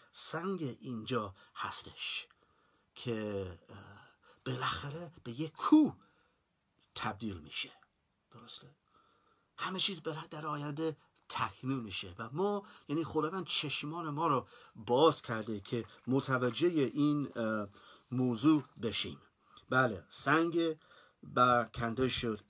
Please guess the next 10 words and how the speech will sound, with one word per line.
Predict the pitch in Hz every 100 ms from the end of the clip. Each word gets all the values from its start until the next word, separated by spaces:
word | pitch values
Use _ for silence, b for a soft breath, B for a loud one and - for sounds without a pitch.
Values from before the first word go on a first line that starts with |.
| _ -
اما | 156 151 131 104 104
نه | 131 147 135 -
به | 101
دست | 101 131 120 -
بشر. | 107 98 90 - 107 92 -
این | 160
کار | - 123 123
خداوند | - 101 90 101 90
است | - - - B B B B 107
و | 117 113 113